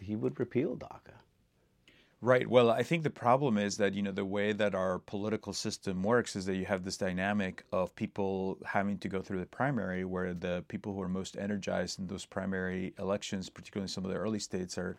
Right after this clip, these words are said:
Speaker 2: are, you know, places like Iowa and, and South Carolina in particular. I think New Hampshire's a little bit more moderate, but, but you see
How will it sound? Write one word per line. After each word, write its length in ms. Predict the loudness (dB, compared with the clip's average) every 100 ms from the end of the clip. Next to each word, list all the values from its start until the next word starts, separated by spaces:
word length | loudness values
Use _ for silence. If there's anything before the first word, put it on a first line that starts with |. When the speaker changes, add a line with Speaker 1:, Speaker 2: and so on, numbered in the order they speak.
| -14 -20 -20 0
Speaker 2:
are, 340 | 4 4 4 0
you 100 | -2
know, 140 | -4
places 400 | -4 -6 -6 -4
like 180 | -4 -2
Iowa 380 | -2 0 0 -2
and, 260 | -2 -6
and 140 | -8 -6
South 240 | -4 -4
Carolina 340 | 0 2 2 0
in 60 |
particular. 720 | -4 -6 -2 0 2 0 -2
I 60 | -6
think 160 | -6 -6
New 100 | -2
Hampshire's 380 | -2 -2 -6
a 60 | -2
little 180 | -2 0
bit 100 | -2
more 160 | -2
moderate, 380 | 0 2 2 4
but, 140 | 2 0 -10 -20 -18 4
but 160 | 6
you 80 | 6
see 580 | 0 2 4 4 2 -2